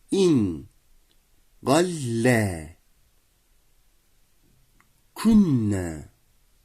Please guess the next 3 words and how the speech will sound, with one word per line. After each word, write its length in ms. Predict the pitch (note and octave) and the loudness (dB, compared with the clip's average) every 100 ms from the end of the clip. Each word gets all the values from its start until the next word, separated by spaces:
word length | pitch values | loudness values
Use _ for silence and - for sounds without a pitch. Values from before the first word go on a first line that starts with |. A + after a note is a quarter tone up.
| _ _ _ _ _ _ | _ _ _ _ _ _
Kunne. 880 | - A#3+ A3 D3+ A2 G2+ F2+ D#2 D2 - _ _ _ _ _ _ _ _ _ _ _ _ _ _ _ _ _ _ _ - | -2 2 2 2 2 0 -4 -8 -12 -20 _ _ _ _ _ _ _ _ _ _ _ _ _ _ _ _ _ _ _ -2
Amme. 960 | D#3 G3+ F3+ B2 G#2+ G#2 F2+ D#2 E2+ _ _ _ _ _ _ _ _ _ _ _ _ _ _ | 2 2 0 -2 0 0 -2 -10 -20 _ _ _ _ _ _ _ _ _ _ _ _ _ _
Amme. 1080 | - D3+ F#3+ G3+ F3 _ A2+ A#2+ A2+ E2 - | -2 0 0 -4 -8 _ -2 -2 -2 -4 -12